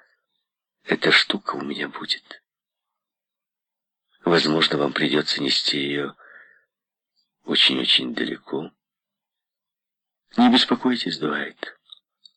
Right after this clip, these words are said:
Когда мы опять встретимся, она будет у меня. Поверьте».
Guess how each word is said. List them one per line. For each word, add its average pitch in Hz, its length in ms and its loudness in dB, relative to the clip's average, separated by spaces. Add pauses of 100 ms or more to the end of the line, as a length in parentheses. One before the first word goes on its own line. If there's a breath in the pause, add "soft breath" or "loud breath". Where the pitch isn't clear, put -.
(760)
Когда 110 360 4
мы 107 140 6
опять 107 320 2
встретимся, - 760 0 (840 loud breath)
она 117 420 6
будет 113 640 0
у 110 100 2
меня. 85 640 -4 (880)
Поверьте». 110 640 2